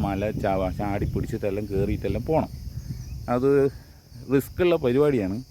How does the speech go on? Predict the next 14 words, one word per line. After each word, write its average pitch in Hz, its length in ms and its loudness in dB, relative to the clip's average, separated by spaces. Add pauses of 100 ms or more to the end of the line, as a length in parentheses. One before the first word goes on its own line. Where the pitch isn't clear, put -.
(380)
അത് 131 100 2 (100)
റിസ്ക്കുള്ള 170 420 0
പരിപാടി 165 440 2
പ്രശ്നമല്ല, 117 420 -2 (540)
നമുക്ക് 143 320 0
റിസ്ക് - 260 0 (160)
ഒരു 143 160 4
പ്രശ്നമല്ല 139 480 0
എന്നുള്ളത്, 131 420 2 (560)
ഏഹ്, 123 220 2
നമുക്കറിയാം. 120 540 2 (640)
പക്ഷെ 113 260 -4
അതല്ല 107 300 2 (640)
ഇവിടുത്തെ 113 320 -4